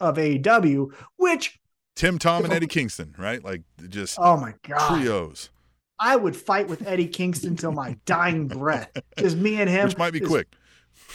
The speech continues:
Speaker 1: But just putting our backs to the wall
Speaker 2: <laughs> Yeah.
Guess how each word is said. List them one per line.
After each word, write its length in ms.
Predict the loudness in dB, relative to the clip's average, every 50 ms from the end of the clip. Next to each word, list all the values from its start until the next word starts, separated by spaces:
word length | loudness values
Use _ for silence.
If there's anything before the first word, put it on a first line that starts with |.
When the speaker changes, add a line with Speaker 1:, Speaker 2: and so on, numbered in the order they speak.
| -14 -14 -14 -2 2
Speaker 1:
But 280 | 4 4 4 2 0
just 240 | 2 2 2 2 2
putting 300 | 2 4 4 4 4 4
our 140 | 2 2 2
backs 380 | 2 2 2 2 2 0 -2 -2
to 80 | 0 0
the 80 | 0
wall 340 | -2 0 0 0 2 2 2
Speaker 2:
<laughs> 80 | 0 0
Yeah. 80 | -2